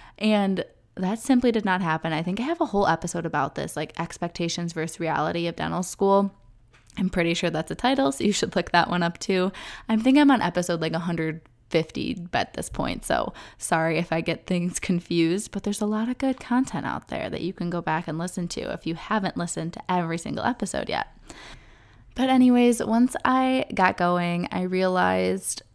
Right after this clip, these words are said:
you're still the same person before and after dental school, or before dental school and during dental school, actually, that you were, <laughs> unless you wanna change, nothing's gonna change.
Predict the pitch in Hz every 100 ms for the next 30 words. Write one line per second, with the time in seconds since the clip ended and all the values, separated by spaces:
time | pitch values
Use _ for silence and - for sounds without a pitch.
0 | _ _ 202 208 - 269 269 269 233 196
1 | 185 196 190 185 175 170 170 180 175 180
2 | 202 254 254 262 269 269 - 277 285 285
3 | - - - - _ _ _ - 185 160
4 | - - - 175 185 180 175 175 - 170
5 | 160 151 151 165 165 175 185 - 202 202
6 | 208 214 - - - - - 220 226 226
7 | 233 226 226 220 - _ _ _ - _
8 | 180 170 - 165 165 190 214 240 233 233
9 | - 190 - 214 165 156 135 127 220 262
10 | 349 359 349 349 330 - 185 185 214 180
11 | 175 165 - 147 - 175 180